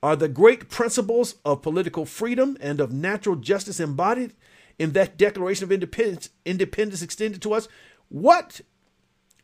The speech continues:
to the American slave is your Fourth of July?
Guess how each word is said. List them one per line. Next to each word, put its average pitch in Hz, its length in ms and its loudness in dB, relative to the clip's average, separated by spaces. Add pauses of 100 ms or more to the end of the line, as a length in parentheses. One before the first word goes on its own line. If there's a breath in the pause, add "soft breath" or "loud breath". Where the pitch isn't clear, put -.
(120)
to 208 340 2
the 156 180 2
American 233 1040 2
slave 208 800 0
is 151 280 -2
your 202 220 -2
Fourth 196 520 -4
of 156 180 -6
July? 139 580 -8